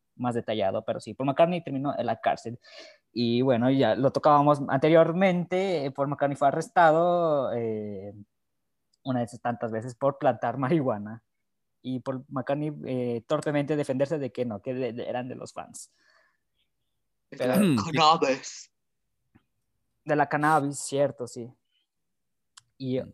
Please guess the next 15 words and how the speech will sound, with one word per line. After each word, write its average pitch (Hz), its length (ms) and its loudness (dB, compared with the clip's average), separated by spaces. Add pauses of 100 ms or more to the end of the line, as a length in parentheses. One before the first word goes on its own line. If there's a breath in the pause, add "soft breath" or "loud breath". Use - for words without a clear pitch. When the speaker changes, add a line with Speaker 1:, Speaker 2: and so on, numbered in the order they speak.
Speaker 1:
ahora 135 320 2
vamos 135 380 2
con 143 200 0
otro, 139 300 2
o, 110 880 2
o, - 100 -16
mito 123 280 -8
oscuro 170 760 2 (300)
dentro 131 360 -4
del 131 200 -2 (160)
iceberg 123 300 -4
de 117 80 -8
Paul 110 140 -10
McCartney. 156 480 0 (320 loud breath)
Es 170 420 2